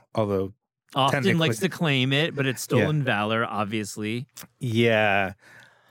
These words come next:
Speaker 1: Austin is really good at packaging and
Speaker 2: <laughs>
Speaker 1: marketing. S-,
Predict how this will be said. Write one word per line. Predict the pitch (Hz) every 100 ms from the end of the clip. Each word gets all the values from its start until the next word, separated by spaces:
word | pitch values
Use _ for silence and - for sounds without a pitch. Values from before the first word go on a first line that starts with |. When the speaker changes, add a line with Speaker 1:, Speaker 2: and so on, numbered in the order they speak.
| _
Speaker 1:
Austin | 120 113 117 - - 131 117
is | 104 110
really | 113 117 120 120
good | 113 117 107 107
at | 104 -
packaging | - 98 98 139 117 123 123 123
and | - 104 98 - - _
Speaker 2:
<laughs> | _ _ -
Speaker 1:
marketing. | 120 107 110 135 143 180 208 - _ - - _ _ _ _ -
S-, | - - - - - -